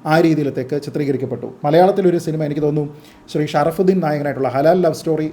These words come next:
എന്നാണ് തോന്നുന്നത് സിനിമയുടെ പേര്. അത് വന്നിരുന്ന സമയത്ത് മുസ്ലിങ്ങളെ പിന്നെ പ-, പഴയ കാലത്തേക്ക് മാത്രമായിട്ട് തളച്ചിരുന്ന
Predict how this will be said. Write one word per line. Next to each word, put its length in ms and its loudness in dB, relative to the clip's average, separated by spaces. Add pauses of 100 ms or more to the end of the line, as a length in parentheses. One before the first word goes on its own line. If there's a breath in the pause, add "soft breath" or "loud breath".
എന്നാണ് 240 -6
തോന്നുന്നത് 300 -4
സിനിമയുടെ 340 -6
പേര്. 180 -6 (360 loud breath)
അത് 240 8
വന്നിരുന്ന 300 4 (100)
സമയത്ത് 360 -2
മുസ്ലിങ്ങളെ 460 0 (260)
പിന്നെ 260 -2 (120)
പ-, 240 2
പഴയ 240 4
കാലത്തേക്ക് 560 0 (440 loud breath)
മാത്രമായിട്ട് 580 0
തളച്ചിരുന്ന 420 2